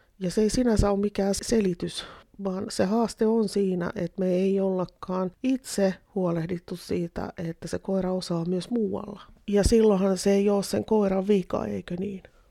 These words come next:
Ylipäätänsä nämä virheet usein ei ole koiran vika, vaan se on niin kuin ohjaajan, ohjaaja ei ole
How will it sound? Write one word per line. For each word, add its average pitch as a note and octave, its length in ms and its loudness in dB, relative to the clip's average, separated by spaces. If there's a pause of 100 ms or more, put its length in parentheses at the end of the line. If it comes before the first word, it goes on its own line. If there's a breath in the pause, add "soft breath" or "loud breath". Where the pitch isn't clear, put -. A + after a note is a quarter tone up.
(140)
Ylipäätänsä G3+ 800 4
nämä G3 160 4
virheet A3 440 4
usein A3 340 4
ei A3+ 200 6
ole F3+ 200 4
koiran F#3 380 4
vika, - 360 -6
vaan E3+ 180 -2
se - 120 -8
on G3+ 200 -6
niin F#3+ 220 0
kuin G3 240 -2
ohjaajan, F3+ 680 2 (280)
ohjaaja G#3 420 2
ei F3+ 80 2
ole F3 80 -2